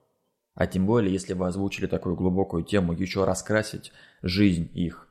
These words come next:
новыми красками, привнести в них смысл и счастье,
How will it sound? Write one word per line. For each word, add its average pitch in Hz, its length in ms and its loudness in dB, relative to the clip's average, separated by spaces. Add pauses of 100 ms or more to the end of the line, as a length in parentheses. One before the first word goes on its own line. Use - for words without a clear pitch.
(300)
новыми 90 380 2
красками, 90 600 0
привнести 92 540 -4
в 87 100 -2
них 92 240 -2
смысл 101 720 -2 (200)
и 90 100 -4
счастье, - 720 0